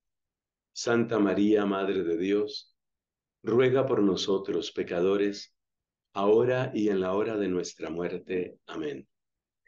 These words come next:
En el nombre del Padre, y del Hijo, y del Espíritu Santo. Amén.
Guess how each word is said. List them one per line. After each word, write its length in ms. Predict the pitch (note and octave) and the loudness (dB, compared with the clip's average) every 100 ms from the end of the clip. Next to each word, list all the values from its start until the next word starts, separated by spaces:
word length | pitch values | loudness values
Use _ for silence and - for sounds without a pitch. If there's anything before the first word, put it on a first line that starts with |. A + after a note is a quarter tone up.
| _ _ _ _ _ _ _ _ _ | _ _ _ _ _ _ _ _ _
En 100 | G#2+ | 0
el 140 | A2 A2 | 2 4
nombre 300 | A2+ A2 A2+ | 4 4 4
del 220 | G#2 - | 4 2
Padre, 380 | G#2 A2+ A2+ A2 | -4 -4 -2 -2
y 60 | |
del 180 | G2 F#2 | -2 -2
Hijo, 240 | A2+ A#2+ | -4 -4
y 60 | G2 | -2
del 180 | F2+ F2 | -2 -2
Espíritu 600 | E2+ - G#2 G2+ G2+ F2+ | -4 -6 -4 -2 -4 -6
Santo. 680 | - F#2+ F#2+ F#2 F#2+ - - | -6 -6 -6 -6 -8 -10 -10
Amén. 420 | E2+ D#2 D2 D2 | -8 -8 -10 -14